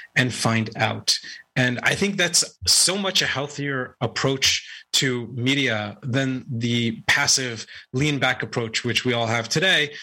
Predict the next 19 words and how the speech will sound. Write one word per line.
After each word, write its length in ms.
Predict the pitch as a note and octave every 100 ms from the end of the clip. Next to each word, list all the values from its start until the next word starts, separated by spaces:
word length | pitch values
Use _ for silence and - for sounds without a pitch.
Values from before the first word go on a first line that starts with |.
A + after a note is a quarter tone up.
| -
which 200 | C#3+ C#3+
is 140 | D3
like, 240 | C3 C3 C3
"All 100 | C3+
right, 320 | C3+ B2+ B2+
what's 220 | B2+ B2+
on 140 | C3 B2+
C 240 | - C3
N 80 | C3
N, 460 | B2+ C3 C3 C3
what's 260 | B2+ C3 -
on 120 | C3
Fox, 640 | A2 B2+ B2 B2 B2 -
what's 240 | C3 B2 -
on 140 | C3
Twitter, 580 | A#2+ B2+ B2+ B2 B2 B2
what's 220 | B2 A#2+
on 100 | C3
Facebook?" 420 | A#2+ C3 - C3